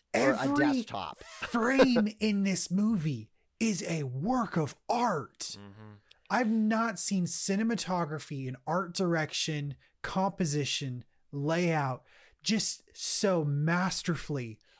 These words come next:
Speaker 2: on display as it is in this show. There are multiple times that, yeah, you could press pause, and if you'd press print and stuck that up on my wall, I'd be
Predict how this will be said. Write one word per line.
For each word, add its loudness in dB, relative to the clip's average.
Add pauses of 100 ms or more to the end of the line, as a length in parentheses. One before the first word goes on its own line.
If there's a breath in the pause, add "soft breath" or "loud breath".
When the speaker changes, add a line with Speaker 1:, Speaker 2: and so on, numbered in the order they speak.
Speaker 2:
on 0
display 0
as -2
it -4
is -4
in -4
this -8
show. -2 (260 soft breath)
There 2
are 2
multiple 2
times 0
that, -6
yeah, 0
you 0
could -2
press -2
pause, 0 (320 loud breath)
and 2
if -2
you'd 4
press -2
print -2
and -4
stuck 0
that 4
up 0
on 0
my 0
wall, 0
I'd 2
be -2